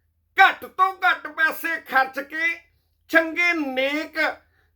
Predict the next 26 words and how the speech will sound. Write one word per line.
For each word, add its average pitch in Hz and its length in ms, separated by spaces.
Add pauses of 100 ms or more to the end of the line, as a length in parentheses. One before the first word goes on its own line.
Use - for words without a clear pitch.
(100)
ਆਪਣੇ 330 400
ਨਗਰਾਂ 294 480
ਦੇ, 311 160
ਪਿੰਡਾਂ 294 420
ਦੇ 294 380 (280)
ਸਰਪੰਚ, 294 680
ਪੰਚ 294 460 (580)
ਜਿਹੜੇ 349 300 (160)
ਚੁਣੇ 311 300
ਜਾਣ, 285 480 (520)
ਜਿੱਥੇ 349 380
ਜਿੱਥੇ 320 340
ਵੀ 339 160
ਸਰਬਸੰਮਤੀ 311 880
ਹੋਈ, 294 540 (420)
ਉਹਨਾਂ 370 320
ਨੂੰ 359 120
ਵਧਾਈਆਂ, 294 600 (460)
ਜਾਂ 330 160
ਜਿਨ੍ਹਾਂ 349 460 (220)
ਨਗਰਾਂ 277 420
ਦੇ 330 100
ਵਿੱਚ, 311 240
ਪਿੰਡਾਂ 311 440
ਦੇ 349 80
ਵਿੱਚ 302 480